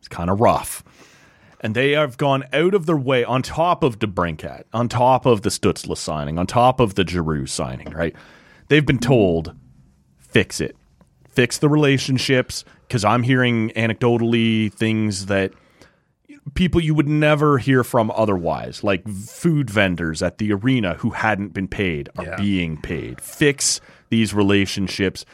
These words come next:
Speaker 1: get it done. And
Speaker 2: It
Speaker 1: so
Speaker 2: clearly wasn't just an on ice thing, right? So
Speaker 1: Right.
Speaker 2: you gotta, you gotta pick up all the pieces.
Speaker 1: So business-wise, fan-wise, all these sorts of things. This organization,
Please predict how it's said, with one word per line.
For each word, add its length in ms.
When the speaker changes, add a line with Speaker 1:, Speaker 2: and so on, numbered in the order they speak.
Speaker 1:
get 240
it 180
done. 340
And 100
Speaker 2:
It 100
Speaker 1:
so 140
Speaker 2:
clearly 320
wasn't 260
just 180
an 60
on 180
ice 240
thing, 200
right? 280
So 60
Speaker 1:
Right. 180
Speaker 2:
you 80
gotta, 440
you 100
gotta 220
pick 240
up 180
all 220
the 100
pieces. 840
Speaker 1:
So 140
business-wise, 1040
fan-wise, 920
all 180
these 180
sorts 340
of 80
things. 440
This 320
organization, 1120